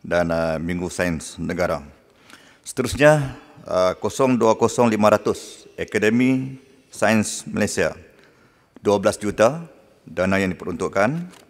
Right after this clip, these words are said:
Melihat kepada fungsi butiran ini ialah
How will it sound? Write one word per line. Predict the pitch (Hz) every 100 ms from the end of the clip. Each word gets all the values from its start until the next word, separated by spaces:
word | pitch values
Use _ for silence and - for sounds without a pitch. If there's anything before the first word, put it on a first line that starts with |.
| _ _ _ - _ _
Melihat | 101 120 139 131 -
kepada | 120 117
fungsi | - 135 127 - 120 85 76 - -
butiran | 104 113 127 120
ini | 104 110 120 143 170 175 -
ialah | 101 101 107